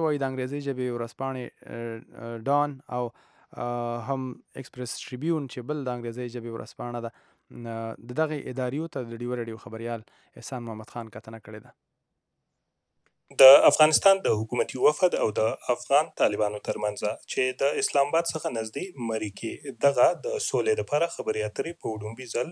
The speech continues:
Speaker 2: روانې شوې دي. د پاکستان د انګریزي ژبې ورځپاڼه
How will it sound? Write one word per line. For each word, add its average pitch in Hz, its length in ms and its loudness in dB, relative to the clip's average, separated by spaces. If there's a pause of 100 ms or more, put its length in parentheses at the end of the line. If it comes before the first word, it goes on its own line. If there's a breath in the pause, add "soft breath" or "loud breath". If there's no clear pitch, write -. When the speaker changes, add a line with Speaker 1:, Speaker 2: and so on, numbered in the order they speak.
(160)
Speaker 2:
روانې 104 400 -2
شوې 104 280 -8
دي. 104 100 -10 (300)
د 147 220 4
پاکستان 160 420 0
د 151 60 -4 (100)
انګریزي 113 340 -4 (220)
ژبې 117 260 -4 (180)
ورځپاڼه 107 640 -4